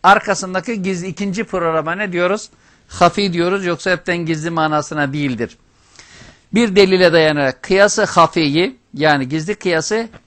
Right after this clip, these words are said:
kıyası celiye, açık kıyasa tercih diyorsunuz. Ben bunu bir daha tekrar ediyorum. Bir delile dayanarak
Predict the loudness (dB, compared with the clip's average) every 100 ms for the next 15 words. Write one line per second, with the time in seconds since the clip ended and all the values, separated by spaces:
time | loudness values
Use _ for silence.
0 | _ -4 0 2 0 -6 -6 _ -14 -4
1 | -2 -2 -4 0 0 -2 _ _ _ _
2 | _ -8 -6 -10 -10 -20 _ _ _ _
3 | _ -8 -6 -6 -6 -8 -8 _ _ _
4 | -6 -6 -4 -12 -12 _ -10 -10 -10 -16
5 | -18 -20 -20 _ _ _ _ _ _ _
6 | _ _ _ _ _ _ _ _ _ _
7 | -4 -2 -2 -4 0 2 2 -2 -4 -4
8 | -2 -2 -2 -6 _ _ _ _ _ _
9 | _ _ _ -2 -2 0 0 0 0 0
10 | 0 -2 -2 0 -2